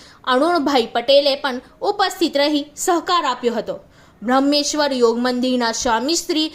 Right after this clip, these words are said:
મુક્તાનંદજી અને એમના શિષ્યોએ યોગાસનોનું નિદર્શન કરી યોગાભ્યાસ કરાવ્યો હતો. કાર્યક્રમના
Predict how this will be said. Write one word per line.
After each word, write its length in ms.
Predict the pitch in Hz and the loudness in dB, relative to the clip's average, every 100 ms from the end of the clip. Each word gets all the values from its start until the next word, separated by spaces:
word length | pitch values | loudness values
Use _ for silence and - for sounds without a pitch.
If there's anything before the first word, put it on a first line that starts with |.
| - - | -12 -4
મુક્તાનંદજી 840 | 233 254 - 370 381 381 381 294 330 - - | 0 0 0 -2 0 0 0 0 -4 -4 -12
અને 220 | - 247 247 254 | -6 -4 0 0
એમના 220 | 262 254 | 2 0
શિષ્યોએ 560 | 254 254 - 294 254 254 254 - | -2 -4 0 2 4 2 -2 0
યોગાસનોનું 840 | 247 262 311 370 381 339 330 302 | 4 4 2 0 0 0 -2 0
નિદર્શન 440 | 247 254 285 349 330 | 2 2 2 0 -2
કરી 280 | 330 294 294 - - 247 | -4 -2 -4 -8 -2 4
યોગાભ્યાસ 720 | 254 269 269 220 262 277 294 311 | 4 4 0 2 2 2 0 0
કરાવ્યો 380 | 269 269 240 233 | 2 2 0 -2
હતો. 200 | - 190 - - - _ | -6 -8 -10 -20 -20 _
કાર્યક્રમના 640 | 226 240 302 415 415 392 | -4 -2 -2 0 2 2